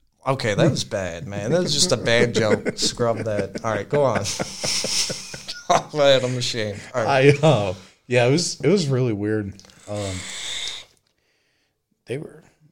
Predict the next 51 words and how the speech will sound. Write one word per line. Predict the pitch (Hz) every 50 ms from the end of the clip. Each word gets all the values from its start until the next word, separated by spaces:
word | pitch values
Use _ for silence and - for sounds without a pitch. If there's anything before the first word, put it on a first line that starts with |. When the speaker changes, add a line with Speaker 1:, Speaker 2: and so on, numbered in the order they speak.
| _ _ _
Speaker 2:
fucking | - - - -
sluts, | - - - 98 117 202 - - - - - - - - - -
like, | 117 120 -
sixth | - - - 170 - - - -
grade, | - 120 165 208 185 143
and | 110 101
I'm | 104
like, | 104 107 104
"This | - 190 240
is | 247 -
great." | - - - - - - - -
Speaker 1:
Dude, | 147 143 123 107
that's | 120 143 180 - -
tight. | - - 113 113 143 156 135 - - - _ _ _ -
In | 175 165 143
a |
sixth | 120 117 - - 156 147 - - 139
grade | 135 127 120 113 110
kind | - 127 120 113 98
of | 95 98
way. | 101 120 127 120 101 87
Like, | 85 80 85 - -
that's, | 101 110 120 - - - - -
that's | - 151 - -
Speaker 2:
<laughs> |
Yeah, | 196 -
Speaker 1:
fucking | - 170 190 190 160
Speaker 2:
yeah, | 175 - 143 131
Speaker 1:
tight. | 165 160 147
Speaker 2:
yeah, | 165 160 123 92
Speaker 1:
Dude, | 95 101
Speaker 2:
yeah. | 120 131
Speaker 1:
that's | 117 117 135 - -
fucking | - - 156 - - - -
tight, | - 101 95 123 147 143 131 -
Speaker 2:
Yeah. | - -
Speaker 1:
man. | 95 101 113 135 139 139 139 - _ _ _ _ _ _ _ _ _ _ _ _ -
Speaker 2:
It | - 113
was, | 156 202 180 - -
um, | 117 107 98 92 87 85 - - _ _
Speaker 1:
What | - 127 139 208 -
Speaker 2:
yeah. | - - - 208 202
Speaker 1:
school | 196 185 220 254
was | 269 285 285 285 -
this | 311 285 277 -
again? | 302 269 294 294 311 320 302 - _ - 113
Speaker 2:
This, | 110 113 135 160 - - - -
that | 120 117 113 135 - -
one | 208 208 214 208 170
was, | 139 113 107 107 95 - 107
um, | 98 95 95 95 95 95 98 95 95 95 92 - -